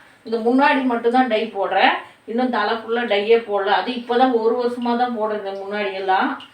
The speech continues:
அது கூட நிறைய போட மாட்டேன். ஒரு ரெண்டு, மூணு மாசத்துக்கு ஒரு தடவை இந்த முன்னாடி மட்டும் போட்டுக்கிறேன்.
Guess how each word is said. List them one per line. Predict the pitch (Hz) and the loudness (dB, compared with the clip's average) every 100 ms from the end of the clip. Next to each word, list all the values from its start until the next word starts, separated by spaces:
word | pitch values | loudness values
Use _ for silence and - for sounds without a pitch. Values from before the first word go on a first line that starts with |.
| _ | _
அது | - 202 247 | -2 0 2
கூட | 285 | 2
நிறைய | 277 226 240 302 | 2 2 4 2
போட | 247 262 | 2 0
மாட்டேன். | 233 220 214 | 0 0 0
ஒரு | 208 202 | 0 0
ரெண்டு, | 208 233 | 0 0
மூணு | 240 226 208 | 0 0 0
மாசத்துக்கு | 254 254 262 | 0 -2 -4
ஒரு | 226 214 | -2 0
தடவை | 208 320 | 0 0
இந்த | 254 | 0
முன்னாடி | 226 240 240 214 | 0 0 0 -2
மட்டும் | 208 262 208 | -6 -6 -6
போட்டுக்கிறேன். | 202 175 175 151 | -8 -8 -8 -10